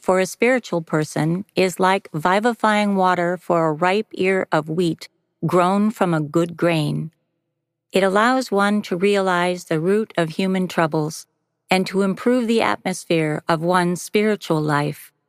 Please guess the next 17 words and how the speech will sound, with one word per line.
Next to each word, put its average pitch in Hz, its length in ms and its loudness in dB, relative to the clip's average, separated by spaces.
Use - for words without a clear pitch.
It 165 180 -2
gives 175 280 0
the 170 100 -2
main 208 440 2
keys 220 400 -2
to - 140 -4
understanding 175 1000 0
the 180 80 2
complex 226 720 0
reality 180 640 0
of 165 160 0
a 170 40 2
human 220 420 0
being 170 560 0
and 180 240 2
the 196 80 2
world, 165 500 0